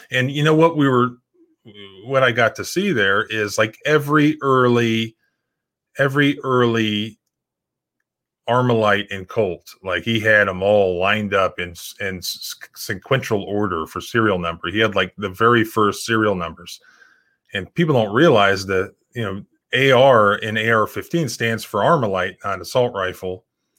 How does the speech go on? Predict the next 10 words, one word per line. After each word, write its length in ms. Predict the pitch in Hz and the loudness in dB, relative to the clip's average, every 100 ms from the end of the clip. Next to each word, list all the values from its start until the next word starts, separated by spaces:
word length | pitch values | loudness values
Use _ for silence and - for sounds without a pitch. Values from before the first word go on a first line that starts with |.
| _ _ _ _ | _ _ _ _
And 200 | 107 107 | -6 -6
the 40 | 98 | -2
very 280 | 127 139 | 2 2
first 320 | 123 139 120 131 | 2 0 -2 0
A 120 | 127 | 2
R 120 | 117 | 2
fifteens 540 | 127 117 - 165 120 | 0 -6 -2 -2 -2
were 200 | 104 139 | -2 -2
fully 340 | 131 131 120 117 | 0 0 0 0
automatic. 540 | 110 107 131 117 - | 0 -2 -4 -6 -10